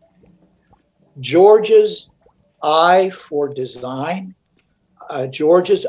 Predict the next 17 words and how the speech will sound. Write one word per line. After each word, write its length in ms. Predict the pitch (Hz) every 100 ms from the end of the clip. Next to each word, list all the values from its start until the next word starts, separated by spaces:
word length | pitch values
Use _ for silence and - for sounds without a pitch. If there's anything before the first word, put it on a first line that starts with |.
| -
eye 400 | 156 160 165 165
for, 680 | - - 151 147 147 143 - _ _ _
uh, 240 | 143 135 139 139 _ _ _ _
editorial 760 | - 156 147 - 160 170 175 175
continuity, 1000 | - 147 156 135 139 170 185 196 214 196 _ _ _ _ _ _ _ _ _ _ _
all 460 | 170 170 185 190 190
started 580 | - - 175 170 170 135
to 100 | 139
kick 340 | - 170 -
in. 240 | 156 147 113 - _
And, 300 | 139 131 135 - _ _
and 160 | - 139
that's 380 | 160 214 233 -
when 240 | 196 185
George 480 | 139 170 170 165 -
really 640 | 139 151 170 175 170 165
hit 480 | 156 - 151 156 -